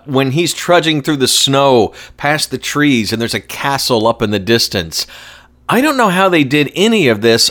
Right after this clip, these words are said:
on the tiny budget they had to do it. The movies won awards, the directors won awards, and well-deserving. I mean, everybody who worked on this movie must have done it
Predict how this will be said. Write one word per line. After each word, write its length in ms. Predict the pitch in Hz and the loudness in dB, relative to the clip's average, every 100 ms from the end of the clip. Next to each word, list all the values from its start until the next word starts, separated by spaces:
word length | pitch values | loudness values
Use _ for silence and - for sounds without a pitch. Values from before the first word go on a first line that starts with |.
| - | 0
on 280 | 131 123 | -2 0
the 80 | 120 | -2
tiny 480 | - - 196 202 175 | -4 -8 -4 -2 -2
budget 560 | 113 - 180 190 170 - | -4 -2 0 0 -2 -2
they 100 | 143 | -4
had 300 | 143 143 131 | 0 0 -2
to 60 | |
do 260 | 127 180 190 | -4 -2 0
it. 140 | - - - - - _ _ | -2 -6 -20 -20 -20 _ _
The 240 | - 127 160 | -16 -4 0
movies 380 | 165 208 208 165 | 2 2 2 2
won 160 | 175 | 2
awards, 520 | 165 131 139 147 143 | 2 4 4 4 2
the 100 | 123 | -2
directors 540 | 110 117 143 - 175 139 | -2 0 0 0 -2 0
won 160 | 139 | 0
awards, 440 | 127 120 113 113 113 | 0 0 2 2 0
and 380 | - 135 127 117 | -2 -2 -2 -2
well-deserving. 960 | 143 190 190 151 123 147 170 127 90 95 | 0 2 0 -2 -2 -2 0 -2 -6 -4
I 60 | 117 | -2
mean, 200 | 120 120 | -2 -2
everybody 440 | 147 190 196 185 | -2 -2 -2 0
who 140 | 151 156 | 0 0
worked 280 | 139 135 | 0 0
on 140 | 143 127 | -2 -2
this 180 | 117 110 | -2 0
movie 380 | 113 123 104 | 0 2 0
must 260 | 101 135 - | 0 -2 -2
have 180 | 143 101 | -6 -2
done 180 | 117 120 | 0 0
it 180 | 110 | -2